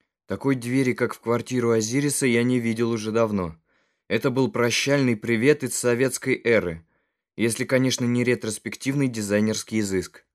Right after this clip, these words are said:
Стену украшало не меньше десяти звонков. Все старые, под несколькими слоями краски,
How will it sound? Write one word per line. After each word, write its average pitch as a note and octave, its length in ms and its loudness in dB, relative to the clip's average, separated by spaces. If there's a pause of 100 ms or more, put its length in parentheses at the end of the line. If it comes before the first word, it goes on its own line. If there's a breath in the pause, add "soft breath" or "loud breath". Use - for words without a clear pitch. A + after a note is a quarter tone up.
(600)
Стену E3 420 4
украшало C3 440 2
не B2+ 160 4
меньше C3+ 340 2
десяти A#2+ 400 -2
звонков. C3+ 580 0 (800)
Все A2 200 -2
старые, A#2 580 0 (200)
под G#2+ 140 0
несколькими A2+ 480 -2
слоями A2+ 460 2
краски, A2 600 0